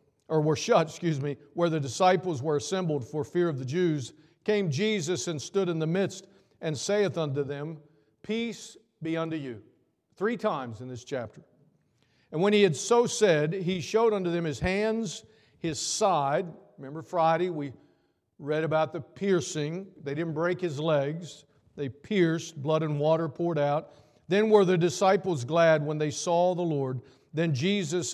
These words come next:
said unto them, Peace be unto you. As my Father hath sent me, even so send I you." So now we have this commissioning of the go-, of the, of the disciples.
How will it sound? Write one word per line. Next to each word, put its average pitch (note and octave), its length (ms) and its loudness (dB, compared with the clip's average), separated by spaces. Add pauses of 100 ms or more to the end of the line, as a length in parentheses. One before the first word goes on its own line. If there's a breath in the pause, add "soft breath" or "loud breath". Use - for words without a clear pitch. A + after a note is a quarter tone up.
said E3 560 -2 (140)
unto D3 300 -6
them, C3+ 360 -8 (320 soft breath)
Peace F#3 380 0
be D#3 220 -2
unto D3+ 160 -2
you. A#2 420 -6 (460)
As D3+ 200 -2
my D#3 160 0
Father F3 440 4
hath D#3+ 160 0
sent E3+ 320 -8
me, C#3 500 -6
even D#3 320 -2
so C#3 460 -4
send C#3+ 340 -10
I C#3+ 140 -2
you." C#3 220 -10
So A#2 120 -18
now C3 140 -10
we C3+ 100 -8
have C3+ 140 -8
this C#3 200 -12 (320 soft breath)
commissioning D#3 640 -8
of D#3+ 60 -6
the D#3 100 -8
go-, D3+ 220 -2
of D3 240 0
the, C#3 140 0
of D3 280 -6
the C#3+ 80 -6
disciples. C3 760 -8